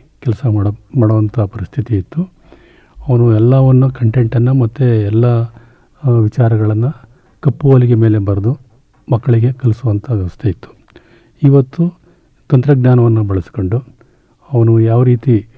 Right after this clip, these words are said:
ವೇಗವಾಗಿ ಕಲಿಬೋದು ಅನ್ನುವ ನಿಟ್ಟಿನಲ್ಲಿ, ಆ, ಮಕ್ಕಳ ವೇಗಕ್ಕೆ, ಮಕ್ಕಳ ಕಲಿಕೆಯ ವೇಗಕ್ಕೆ ಟೀಚರು ಕೂಡ ಓಡಲೇಬೇಕಾಗಿದೆ.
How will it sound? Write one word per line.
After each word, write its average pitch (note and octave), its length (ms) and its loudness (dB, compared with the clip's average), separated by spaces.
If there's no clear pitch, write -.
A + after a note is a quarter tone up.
ವೇಗವಾಗಿ A#2 640 2
ಕಲಿಬೋದು A#2 580 0
ಅನ್ನುವ A#2 460 0
ನಿಟ್ಟಿನಲ್ಲಿ, B2+ 560 -2
ಆ, - 60 -4
ಮಕ್ಕಳ A2 600 0
ವೇಗಕ್ಕೆ, A2+ 560 0
ಮಕ್ಕಳ A2+ 280 -2
ಕಲಿಕೆಯ A#2+ 400 0
ವೇಗಕ್ಕೆ A2 500 -2
ಟೀಚರು B2+ 400 0
ಕೂಡ B2 180 -2
ಓಡಲೇಬೇಕಾಗಿದೆ. A2 920 0